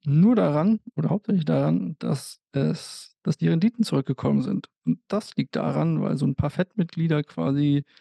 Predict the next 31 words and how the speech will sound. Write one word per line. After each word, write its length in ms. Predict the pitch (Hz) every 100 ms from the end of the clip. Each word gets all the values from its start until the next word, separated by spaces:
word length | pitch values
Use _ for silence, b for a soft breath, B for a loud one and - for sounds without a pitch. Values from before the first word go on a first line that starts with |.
| b b _
gesagt 360 | 139 135 131 -
haben: 200 | - - -
„Ja, 720 | - - 156 160 175 175 151
puh, 360 | - - 196 190
wir 120 | 139
könnten 320 | - 160 -
mal 140 | 143
gucken. 440 | - 196 - 175 170
Also, 340 | - 135 147 B B B -
jetzt, 240 | 151 147
wo 120 | 143
die 140 | 143 143
Renditen 640 | 143 135 180 - 185 165
auch 200 | - 170
der 100 | - 165
langlaufenden 540 | 151 151 147 151 139
Staatsanleihen 800 | 143 - 165 - 139 147 151 151
so 280 | 139 143 151 151
gestiegen 580 | 139 135 - 156 170 151
sind, 220 | 147 151 B B _
da 120 | -
brauchen 420 | 135 - 165 - 139
wir 140 | 131
ja 160 | 131 -
eigentlich 300 | 151 139 -
keine 240 | - -
weitere 340 | 196 - - -
Zinserhöhung 680 | - 143 135 147 127 143 -
machen.“ 320 | - 156 156 - _ _ _ _ _ _ _ -
Natürlich 640 | - - 147 151 - -
eine 480 | 170 139 139 151